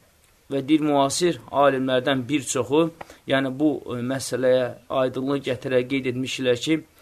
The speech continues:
insan həm seçim var və həmçində, e, elə hallar da var ki, yəni seçim yoxdur, artıq, e, iradəsiz, könülsüz, yəni əməl edir, yəni idarə olunur o baxımdan.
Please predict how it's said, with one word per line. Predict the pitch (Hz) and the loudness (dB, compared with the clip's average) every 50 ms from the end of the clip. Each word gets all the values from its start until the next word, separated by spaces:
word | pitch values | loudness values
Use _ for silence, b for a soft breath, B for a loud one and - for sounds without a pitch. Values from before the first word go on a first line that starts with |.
| B B B B | B B B B
insan | - 131 123 120 - - 131 139 139 135 131 | -6 -6 -4 -4 -4 -2 -2 -2 -2 -2 -2
həm | 131 131 127 - - | -4 -4 -4 -6 -8
seçim | - - - 131 117 - - 151 151 151 151 | -10 -8 -6 -6 -6 -6 -4 -4 -4 -2 0
var | 143 143 151 156 156 - - _ _ | 2 2 2 2 0 -6 -16 _ _
və | - 127 123 | -8 -6 -4
həmçində, | 131 135 127 - - 123 123 120 127 123 131 131 - B B B B | -4 -4 -4 -4 -6 -6 -4 -2 0 -2 -2 -2 -8 B B B B
e, | B B 127 117 113 113 - - | B B -6 -6 -4 -4 -6 -6
elə | 127 127 131 127 120 | -4 -4 -4 -4 -2
hallar | 120 123 120 123 127 127 117 | -2 -2 -2 -2 -2 -2 -2
da | 123 117 | -2 -2
var | 120 120 117 - | -2 -4 -4 -6
ki, | - 113 120 | -6 -6 -4
yəni | 120 117 120 117 | -4 -4 -4 -6
seçim | 117 - 120 107 - - 127 127 | -6 -6 -8 -8 -6 -6 -6 -6
yoxdur, | 131 127 117 - - 131 131 123 | -6 -6 -6 -8 -6 -4 -2 -2
artıq, | 113 107 - - 131 127 - b b b b b b b | -2 -4 -6 -10 -12 -12 -12 b b b b b b b
e, | b - 117 113 113 113 113 113 117 - - - | b -8 -6 -4 -4 -2 -4 -4 -6 -8 -10 -10
iradəsiz, | - 135 139 127 131 117 117 117 - 107 - - 127 120 - | -6 -4 -4 -2 -2 -4 -4 -6 -8 -10 -10 -12 -12 -12 -8
könülsüz, | - 123 120 120 117 107 - - 131 131 131 - b b b b | -6 -6 -4 -4 -6 -8 -8 -10 -10 -12 -12 -14 b b b b
yəni | - 110 117 117 120 | -10 -8 -6 -6 -6
əməl | 120 117 113 113 113 110 107 | -4 -4 -4 -4 -2 -4 -4
edir, | 104 107 107 - - _ _ | -6 -8 -12 -16 -18 _ _
yəni | - - 113 110 117 117 - - - - - | -10 -8 -6 -6 -6 -8 -10 -14 -18 -18 -16
idarə | - 113 123 120 117 110 110 110 110 | -14 -8 -4 0 0 0 0 0 -2
olunur | 107 104 107 - 127 | -4 -4 -4 -4 -4
o | |
baxımdan. | 117 113 110 - - 110 107 107 | -4 -6 -8 -8 -10 -12 -12 -14